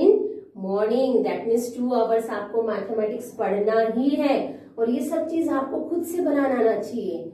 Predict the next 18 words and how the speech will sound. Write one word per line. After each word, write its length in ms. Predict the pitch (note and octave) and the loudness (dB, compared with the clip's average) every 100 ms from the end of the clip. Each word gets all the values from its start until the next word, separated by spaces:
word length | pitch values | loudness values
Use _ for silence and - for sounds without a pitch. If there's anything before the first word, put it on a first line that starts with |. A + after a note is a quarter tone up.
| - - - | -18 -20 -12
आप 200 | - - | -8 -6
इसे 160 | B3 D#4+ | -4 -2
ड्राइंग 500 | C#4 G#3+ G#3 A3+ - | 0 2 6 6 4
की 100 | C#4 | 0
जो 140 | C#4+ | 0
हमारी 340 | C#4 B3+ B3 C#4 | 0 0 0 -2
कॉपी 340 | - G#3+ B3+ D4 | -2 -2 -2 0
है 180 | C#4 B3 | 4 4
ना 140 | D#4 A4 - - - - | 4 0 -2 -10 -16 -14
उसमें 340 | - A#3+ A3+ | -8 2 2
भी 80 | C#4 | 4
बना 260 | F3 A3 G#3 | 2 2 0
सकते 340 | G3 F3 - | -4 -8 -6
हो, 60 | F#3+ | -6
that 200 | F#3 F3+ | -6 -6
is 160 | D4+ D#4+ | -4 -2
very 240 | D#4 F4 | 2 4
easy। 360 | D#4+ - C#4+ C#3 | 4 4 2 0